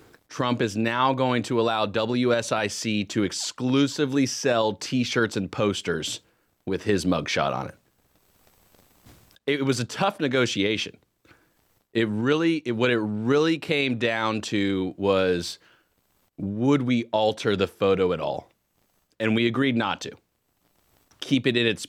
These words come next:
purest form and just show the, the full bravado that was included in that mugshot. Bill, your take on the mugshot. Scale of one to ten, go.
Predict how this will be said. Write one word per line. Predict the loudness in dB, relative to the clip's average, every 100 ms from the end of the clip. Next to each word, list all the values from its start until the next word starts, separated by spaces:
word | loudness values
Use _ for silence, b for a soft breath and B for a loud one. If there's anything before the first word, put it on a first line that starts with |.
| -8
purest | -8 -2 0 0 -2 -6
form | 0 2 2 0 -6 _ _ _ _ _ _ _ _ _ _ _ _
and | 0 2
just | 2 -2
show | -4 -2 0 2
the, | 2 0
the | -2
full | -4 -6 -2 2 2
bravado | 0 -2 -2 2 4 4 2 -4 -14 -18 _ _ _ _ _ _
that | -4 0
was | 2 2
included | 0 0 2 2 0
in | 0 0
that | 0 0
mugshot. | -2 -2 -2 -4 -2
Bill, | -2 0
your | 0 0
take | 0 0 2
on | 2
the |
mugshot. | 2 0 -2 -4 -6 -10 -20 _
Scale | -10 -6 0 2 2
of | 2
one | 2 0
to | -2
ten, | -2 -2 0 -2 -4 -8 _ _ _ _ _ _
go. | 0 0